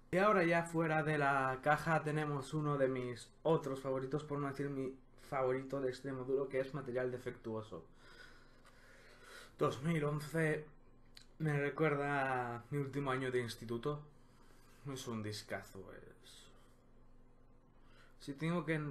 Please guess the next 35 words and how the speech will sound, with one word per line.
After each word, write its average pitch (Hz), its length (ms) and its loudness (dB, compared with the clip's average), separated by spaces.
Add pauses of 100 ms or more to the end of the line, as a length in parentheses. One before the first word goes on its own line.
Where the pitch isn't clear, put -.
(140)
decir 147 320 -2
una 156 140 0
canción 143 320 -2
favorita 131 480 -2
sería 123 680 -2 (640)
Desarraigo, 127 880 -2
Mi 131 100 -4
espíritu 127 680 -2
impercedero, 117 1300 -4
otra 120 200 -2
canción 117 280 -4
inu-, 120 360 -8
otra 131 160 -6
inútil 127 260 -4
canción 117 460 -4
para 107 220 -2
la 104 180 -4
paz, 117 280 -6
Si 117 120 -10
te 113 160 -6
vas, 113 240 -4
Tango 120 240 -8
suicida. 113 540 -8 (400)
La 127 120 6
última 139 440 2
no 127 100 2
me 120 80 -2
termina 120 480 0
otra 110 240 -2
vez, 107 180 -2
pero 117 240 -6 (220)
sigue 123 240 -4
siendo 120 300 -6
un 107 80 -8
discazo. 104 580 -8